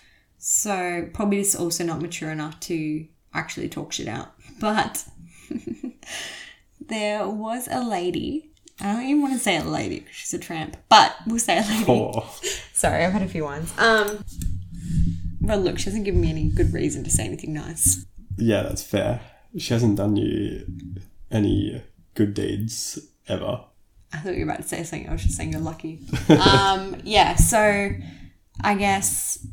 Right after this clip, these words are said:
Speaker 1: when me and Adam were casually dating, he was also seeing another girl, which I knew about,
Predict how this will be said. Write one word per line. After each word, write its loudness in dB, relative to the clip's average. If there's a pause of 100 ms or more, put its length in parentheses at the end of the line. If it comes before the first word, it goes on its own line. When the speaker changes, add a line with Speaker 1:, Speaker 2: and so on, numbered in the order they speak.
(400)
Speaker 1:
when -2
me 0
and -2
Adam 0
were -2
casually -2
dating, -4
he -2
was 2
also -2
seeing -4
another -6
girl, -4
which -4
I -4 (180)
knew 0
about, -4